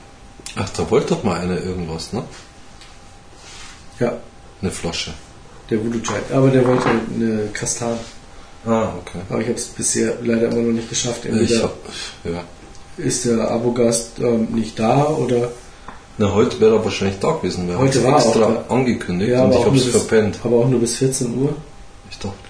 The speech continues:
Speaker 2: Äh, nee, er hat
Speaker 1: also
Speaker 2: heute nur kurze Zeit
Speaker 1: Mhm.
Speaker 2: gehabt. Ich hab ihn auch im Auto irgendwie kurz vorbeifahren sehen.
Speaker 1: Mhm.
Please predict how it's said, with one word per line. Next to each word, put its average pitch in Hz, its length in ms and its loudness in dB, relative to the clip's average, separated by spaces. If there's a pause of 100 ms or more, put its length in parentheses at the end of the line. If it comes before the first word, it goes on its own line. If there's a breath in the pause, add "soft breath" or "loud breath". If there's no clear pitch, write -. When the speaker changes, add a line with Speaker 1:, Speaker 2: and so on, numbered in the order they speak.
(120)
Speaker 2:
Äh, 120 100 -4 (220)
nee, 117 140 0
er 120 80 2
hat 113 80 2
Speaker 1:
also 120 120 2
Speaker 2:
heute 120 160 0
nur 117 180 0
kurze 131 500 2
Zeit 101 260 4
Speaker 1:
Mhm. 95 60 0
Speaker 2:
gehabt. 135 360 -2 (1040 loud breath)
Ich - 80 -6
hab 123 60 4
ihn 131 100 4
auch 131 160 4
im 127 100 4
Auto 135 300 4
irgendwie 127 240 4
kurz 131 240 0
vorbeifahren 131 640 2
sehen. 131 360 6
Speaker 1:
Mhm. 95 80 2